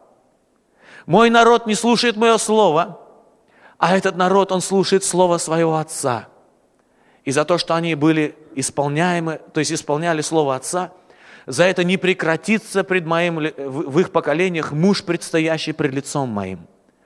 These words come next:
То есть Бог из поколения в поколение будет избирать кого-то из них, как пророка, который будет иметь право стоять пред лицом Господним и получать слово от Бога, получать весть от Святого Духа. Итак, это была особая привилегия, и Бог наградил их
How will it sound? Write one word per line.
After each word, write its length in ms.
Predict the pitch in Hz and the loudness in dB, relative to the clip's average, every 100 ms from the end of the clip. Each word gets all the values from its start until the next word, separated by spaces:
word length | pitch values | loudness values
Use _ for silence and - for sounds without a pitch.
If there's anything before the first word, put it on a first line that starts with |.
| - - - - | -20 -20 -20 -2
То 120 | - | 2
есть 140 | 190 | 2
Бог 280 | 156 214 208 | 4 4 4
из 120 | 208 | 0
поколения 480 | - 202 196 214 196 | -2 2 4 4 2
в 40 | 190 | 0
поколение 420 | 185 185 202 196 | 2 2 4 4
будет 200 | 185 190 | 2 2
избирать 440 | 175 151 196 196 | -2 2 2 2
кого-то 320 | 185 180 196 | 0 0 2
из 160 | 175 160 | 0 0
них, 260 | 196 208 - - - | 0 -2 -6 -20 -6
как 220 | 170 170 | -2 0
пророка, 580 | 165 165 196 202 208 180 - - | 2 4 4 4 2 0 -8 -6
который 320 | - 175 202 | 0 2 4
будет 360 | 190 196 190 196 | 4 2 0 -2
иметь 240 | 180 190 | -2 -2
право 220 | - 196 185 | 0 2 2
стоять 460 | - 170 180 196 | 2 2 2 2
пред 160 | 196 180 | 0 -2
лицом 260 | 175 190 | 0 0
Господним 640 | 175 175 - 170 156 160 147 - - | 0 -2 0 0 0 -2 -6 -12 -4
и 120 | 175 | -2
получать 420 | 170 160 170 156 | 0 0 2 0
слово 540 | - 139 139 156 135 | -2 0 4 4 4
от 240 | 127 120 120 | 0 -4 0
Бога, 400 | 120 107 98 95 - _ _ _ - | 2 2 2 -4 -16 _ _ _ -6
получать 480 | - 147 139 151 139 | 0 2 2 -2 -2
весть 340 | 113 135 131 - | -2 0 0 -4
от 80 | |
Святого 400 | 127 131 - 123 | -8 -6 -4 -4
Духа. 300 | 113 101 - - _ _ _ - - | -4 -6 -8 -18 _ _ _ -20 -10
Итак, 340 | 160 196 185 | -2 0 0
это 160 | - 175 | -2 0
была 200 | 165 165 | 2 2
особая 360 | 156 202 185 180 | 0 0 2 0
привилегия, 540 | 170 165 175 160 131 | 0 0 0 0 0
и 80 | 127 | 0
Бог 260 | 139 180 | 2 0
наградил 720 | 156 170 156 156 143 175 202 151 | 0 -2 0 -2 -2 0 0 0
их 180 | 135 | -4